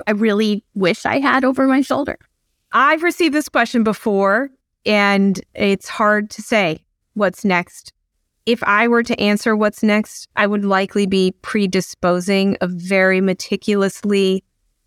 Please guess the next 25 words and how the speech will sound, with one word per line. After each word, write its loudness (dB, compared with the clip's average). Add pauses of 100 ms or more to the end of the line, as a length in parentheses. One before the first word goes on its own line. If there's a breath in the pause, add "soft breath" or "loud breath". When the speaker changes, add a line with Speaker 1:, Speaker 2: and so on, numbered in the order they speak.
(160)
Speaker 2:
crafted -2 (320)
research, -4
set -4
of -2
research -2
studies. -8 (760)
Um, 0 (200)
so 0
right 0
now, 2 (120)
our 0
focus -4 (540)
is 0
on, 2 (140)
uh, 0 (400)
doing 0
both -2
the -2
compensation -2
study 0
and 0
the 2
detention 0
time -2
study, -2